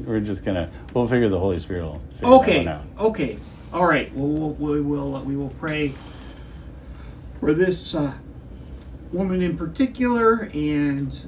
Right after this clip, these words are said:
Speaker 2: and for, for pro-life and, and all the needs we bring with us at this time.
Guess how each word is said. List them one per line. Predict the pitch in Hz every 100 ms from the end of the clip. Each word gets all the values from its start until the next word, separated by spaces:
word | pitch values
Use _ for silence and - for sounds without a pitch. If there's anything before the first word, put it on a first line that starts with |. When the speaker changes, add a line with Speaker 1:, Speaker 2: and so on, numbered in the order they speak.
| -
Speaker 2:
and | 135 131
for, | - 131 123 120 120 -
for | 127
pro-life | 120 185 185 170 160 147 -
and, | 127 113 104 - - - - - - - -
and | 127
all | 139 139
the |
needs | 135 131 127
we | -
bring | 113 117 113
with | 110 -
us | 107 - - - - -
at | - -
this | 226
time. | - -